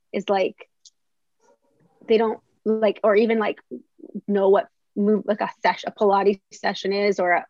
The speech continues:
class is 'cause they've never tried it. So I thought that would be great. It's, like, a great way. And then I just kinda really wanted to connect to people and get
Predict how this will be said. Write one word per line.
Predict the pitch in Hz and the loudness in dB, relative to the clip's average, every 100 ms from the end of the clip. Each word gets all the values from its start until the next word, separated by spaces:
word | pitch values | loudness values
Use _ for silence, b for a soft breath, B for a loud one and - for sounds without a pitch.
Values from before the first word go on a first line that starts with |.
| - | -8
class | 190 180 - | 0 0 0
is | - 220 - | -2 -2 -2
'cause | 214 | -4
they've | 185 196 | -2 -2
never | 185 190 196 | -2 -2 -2
tried | 190 - 165 220 | -4 -2 -2 0
it. | 233 - B B B | 0 0 B B B
So | - | 0
I | 226 | 0
thought | 226 - | 0 -2
that | 190 - | 0 0
would | 202 | 0
be | 202 202 | -4 -6
great. | 214 220 277 | -2 -2 -2
It's, | 208 - | -4 -6
like, | 190 | -6
a | 185 | -6
great | 190 185 - | -2 -2 0
way. | 180 202 285 | -2 -2 -2
And | 226 | -2
then | 208 208 | -4 -2
I | 196 | -2
just | 190 208 - _ _ _ _ - | -2 -2 -6 _ _ _ _ -6
kinda | 254 277 | -4 0
really | 226 233 233 233 - | 4 4 2 -8 -4
wanted | 220 - | -4 -2
to | 214 | -4
connect | 220 214 208 _ - - | -2 -4 -6 _ -20 -14
to | 214 | -6
people | 233 208 214 214 | -6 0 2 4
and | 208 | 2
get | 196 | -2